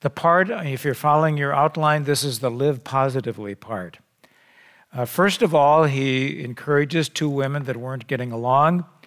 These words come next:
Learn to get along, live in harmony. Uh, these are relational problems, not doctrinal problems, but, uh, as we've talked earlier, disunity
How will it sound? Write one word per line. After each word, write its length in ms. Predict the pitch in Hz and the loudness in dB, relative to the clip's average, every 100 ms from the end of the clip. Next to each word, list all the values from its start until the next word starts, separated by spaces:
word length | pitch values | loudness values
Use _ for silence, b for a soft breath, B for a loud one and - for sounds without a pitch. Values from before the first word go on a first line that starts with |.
| b b b b b b _ _ - | b b b b b b _ _ -2
Learn 200 | 175 254 | 2 4
to 80 | 226 | 4
get 120 | 180 | 6
along, 540 | 165 160 156 117 101 107 | 6 6 6 4 0 0
live 180 | 190 208 | 2 2
in 100 | 170 | 2
harmony. 580 | 156 170 165 143 95 - _ _ _ b b b b b b - | 4 4 2 0 -4 -10 _ _ _ b b b b b b 0
Uh, 140 | 135 | 0
these 280 | 131 208 220 | 4 2 4
are 160 | 208 | 4
relational 560 | 185 175 185 190 185 151 | 4 4 4 2 2 -2
problems, 580 | - 135 139 143 143 123 | 0 2 2 2 -4 -2
not 280 | 165 175 147 | -2 -2 0
doctrinal 540 | 156 165 170 139 120 | -2 -2 -6 -6 -6
problems, 680 | - 123 113 117 120 120 - b b b b - | -4 0 0 -2 -8 -10 -12 b b b b -6
but, 460 | 139 135 139 - | 2 4 4 0
uh, 60 | 175 | -2
as 360 | 131 139 139 | 0 0 -2
we've 240 | 139 160 - | 0 -2 -2
talked 320 | 156 175 160 | -2 -2 0
earlier, 680 | 180 175 160 131 123 123 175 _ _ _ _ - | -2 0 2 2 0 -2 -10 _ _ _ _ -10
disunity 960 | 123 175 - 160 160 165 120 113 113 | 0 0 2 0 2 2 0 -2 -4